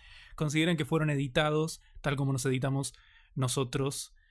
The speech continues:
eh, como edito, digamos, a, a los miembros del equipo siempre, que saco algunas cositas para que parezcamos más elocuentes.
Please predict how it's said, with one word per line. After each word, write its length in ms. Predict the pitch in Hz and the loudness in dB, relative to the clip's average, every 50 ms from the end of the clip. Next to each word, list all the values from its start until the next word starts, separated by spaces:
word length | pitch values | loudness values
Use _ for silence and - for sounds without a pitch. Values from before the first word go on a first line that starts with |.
| _ _ _ _ | _ _ _ _
eh, 240 | - 131 123 120 120 120 | -4 -4 -2 -4 -4 -4
como 200 | 139 123 123 131 | -2 0 2 2
edito, 380 | 143 147 147 135 135 143 131 | 4 4 2 2 2 2 4
digamos, 480 | 131 131 135 135 131 127 131 127 - - | 4 4 2 2 2 0 0 0 -2 -2
a, 400 | 127 120 120 123 127 120 117 120 | 0 -2 -2 -2 -4 -6 -6 -6
a 60 | 117 | -4
los 140 | 120 120 113 | -4 -4 -2
miembros 280 | 123 127 131 135 127 127 | -2 -2 0 0 0 0
del 120 | 123 123 | 2 2
equipo 640 | 127 123 - 139 135 127 - 135 131 147 - - _ - | 0 0 -2 -4 -4 -2 -2 -4 -4 -4 -6 -10 _ -18
siempre, 720 | - - - - 135 131 131 135 127 147 135 143 151 151 - - - _ - - _ _ _ _ | -10 -8 -8 -6 -4 -6 -6 -4 -4 -2 -2 -2 -2 -4 -8 -16 -20 _ -20 -20 _ _ _ _
que 560 | - 131 127 127 120 120 113 113 110 107 - - - - - 120 | -2 0 0 2 2 0 -2 -4 -6 -8 -12 -14 -18 -16 -14 -12
saco 320 | - - - 123 120 - | -10 -6 -4 -4 -2 -2
algunas 280 | 131 127 131 131 127 120 | -2 -2 0 -2 -2 -2
cositas 380 | - 123 - 131 123 - - - | -2 -4 -4 -4 -4 -4 -4 -2
para 240 | - 123 123 123 | -2 -2 -2 -2
que 260 | 120 123 117 127 123 123 - - | -2 -2 -4 -4 -6 -8 -8 -8
parezcamos 440 | 127 117 110 - - 131 131 120 | -6 -6 -6 -4 -4 -2 -2 0
más 180 | 117 131 123 - | 0 -2 -2 0
elocuentes. 920 | 123 120 120 120 - 131 123 120 113 113 113 - 117 110 113 - - - | 0 0 0 -2 -2 -2 -2 -2 -2 -4 -6 -6 -8 -10 -8 -10 -12 -14